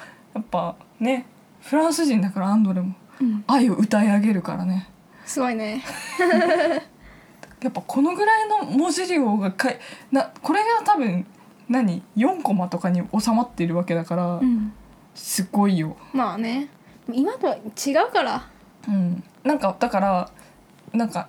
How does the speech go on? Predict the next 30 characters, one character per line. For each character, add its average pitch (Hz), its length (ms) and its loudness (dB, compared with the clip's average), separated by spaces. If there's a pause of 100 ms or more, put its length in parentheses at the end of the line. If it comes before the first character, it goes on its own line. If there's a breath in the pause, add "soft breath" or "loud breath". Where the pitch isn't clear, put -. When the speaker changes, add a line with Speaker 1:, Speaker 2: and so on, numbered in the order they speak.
(120)
Speaker 1:
許 269 200 4
せ 381 200 -2
る 285 100 2
の 214 100 0
は 208 120 -2
黒 262 260 2
執 262 220 -2
事 254 160 0
ぐ 247 100 0
ら 214 120 4
い 175 60 0
ま 170 140 -2
で 170 100 -4
だ 165 120 -4
な、 160 140 -6
私。 170 520 -8
Speaker 2:
う 285 60 -4
ん。 247 600 -2
Speaker 1:
割 277 220 2
と 381 300 -2 (180)
ち 294 100 -4
ゃ 339 40 0
ん 320 100 -2
と 311 320 -4 (100)
し - 120 -8
て 302 140 0
る 269 100 2
じ 208 100 0
ゃ 170 60 -2
ん。 170 180 -6